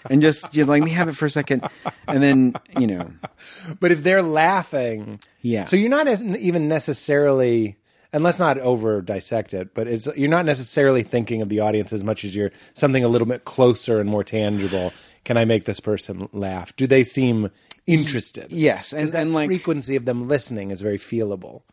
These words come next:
Speaker 1: And my guess is that if it, what's working for them, then it's gonna work for everybody else.
Speaker 2: Right.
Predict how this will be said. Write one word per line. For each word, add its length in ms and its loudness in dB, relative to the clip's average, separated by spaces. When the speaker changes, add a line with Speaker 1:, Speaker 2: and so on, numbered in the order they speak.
Speaker 1:
And 440 0
my 220 2
guess 480 -2
is 180 -4
that 200 0
if 140 -8
it, 120 -6
what's 220 -10
working 240 -2
for 140 -8
them, 560 -2
then 180 4
it's 100 -4
gonna 180 -4
work 220 -4
for 140 -4
everybody 400 -4
else. 320 -14
Speaker 2:
Right. 320 -2